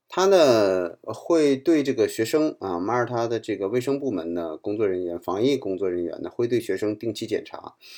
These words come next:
那么检查的时候呢，呃，如果您是已经这个中招了，我们 <laughs> 确实有一些学生，个别的学生啊，中招了，啊，阳性。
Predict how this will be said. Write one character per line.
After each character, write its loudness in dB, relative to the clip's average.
那 4
么 8
检 2
查 -4
的 2
时 -2
候 -2
呢， -6
呃， 0
如 2
果 4
您 0
是 -4
已 -6
经 -2
这 0
个 -6
中 2
招 8
了， 2
我 0
们 -6
<laughs> 2
确 4
实 -2
有 0
一 -8
些 -2
学 -8
生， -6
个 2
别 0
的 0
学 -6
生 -10
啊， -10
中 -8
招 -2
了， -6
啊， -10
阳 -8
性。 0